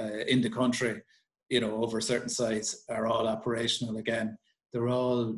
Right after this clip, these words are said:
pretty much, so they're reporting to us, they're all pretty much, you know, at, we'll say, at full capacity. So they're kind of back at operational levels that they were.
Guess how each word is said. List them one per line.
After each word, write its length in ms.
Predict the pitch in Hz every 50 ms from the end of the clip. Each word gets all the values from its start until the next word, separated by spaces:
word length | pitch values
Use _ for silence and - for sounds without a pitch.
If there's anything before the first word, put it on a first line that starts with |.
| -
pretty 260 | - - 120 117 120
much, 300 | 113 117 113 113 107 -
so 100 | - 123
they're 160 | 110 101 113 110
reporting 480 | 110 107 104 - 120 120 117 117 117
to 140 | 110 113 110
us, 140 | 110 110 -
they're 140 | - 113 113
all 140 | 113 110
pretty 340 | 110 - - 123 120 120 120
much, 380 | 113 110 104 101 104 - - -
you 80 | 120 120
know, 220 | 113 110 110 - - -
at, 180 | 117 117 - - - - - - - _ _ _ _ _ _ _
we'll 140 | 120 117 117
say, 420 | - 120 117 113 110 110 - - - 123
at 100 | 117 -
full 240 | - 135 120 117
capacity. 720 | 113 - - - 113 117 117 110 - - 104 92 - - - _
So 220 | - - 117 110
they're 220 | 104 107 110 110
kind 200 | 110 110 127 117
of 100 | 110 110
back 340 | 113 117 117 117 113 117 - -
at 200 | 120 117 110 -
operational 800 | 123 120 117 - - 117 113 123 135 135 131 - - 131 117 117
levels 460 | 117 117 113 110 110 104 104 - - -
that 160 | 113 - -
they 120 | 104 104
were. 360 | 104 110 113 110 110 104 -